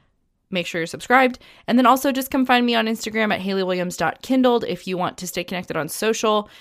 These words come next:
Um, I also have a Facebook community for Kindled listeners that you can find, um, uh, linked on my website on my homepage, kindledpodcast dot com.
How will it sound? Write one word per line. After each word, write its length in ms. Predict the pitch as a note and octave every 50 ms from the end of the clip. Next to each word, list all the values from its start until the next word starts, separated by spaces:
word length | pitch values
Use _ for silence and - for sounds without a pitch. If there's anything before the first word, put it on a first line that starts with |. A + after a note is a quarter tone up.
| - - - -
Um, 220 | D#3 D#3+ D#3+ D3+ -
I 80 | - D#3+
also 240 | E3+ F#3 F3+ F#3+ F3
have 300 | E3 F3+ E3 D#3+ D#3+ -
a 260 | - D#3+ E3 E3 D#3
Facebook 720 | - - - A3 A#3 A3 - - - G#3+ G#3 - - -
community 720 | - - G#3 G3+ G3+ G3 G3+ G3 F#3 F#3+ F#3+ G3 G3 - -
for 380 | - - - G3+ F#3+ F#3+ F#3 F#3
Kindled 380 | F#3 - G3+ F#3 F#3+ F#3 F3
listeners 540 | G3 G3+ - - - G3 F#3+ F#3+ F#3+ F#3+ - _ - - - - _ -
that 120 | - - -
you 120 | F3 F3+
can 160 | - F3+ F3+
find, 480 | E3+ - F3+ F3 F3 E3+ E3+ E3+ E3+ - -
um, 400 | - - E3 E3 D#3+ D#3+ D#3+ D3 - - -
uh, 100 | - D2 - -
linked 320 | - G3 G#3 G#3+ G#3+ G#3+
on 100 | G#3 G3
my 120 | G3 F3 F3
website 380 | F3 F3+ F3+ F3 - F#3 E3+ -
on 80 | E3+
my 80 | F3 E3+
homepage, 640 | F3 F3 E3+ F3 F3 F#3 E3+ E3+ E3 E3+ E3 - - - - - _ _ -
kindledpodcast 760 | - G3 G3 F3+ F3 F3 F3+ F3+ E3 E3 - E3 E3 - -
dot 180 | D3 - - -
com. 460 | - - A#3+ A#3+ A#3 A3+ A3+ A3+ A3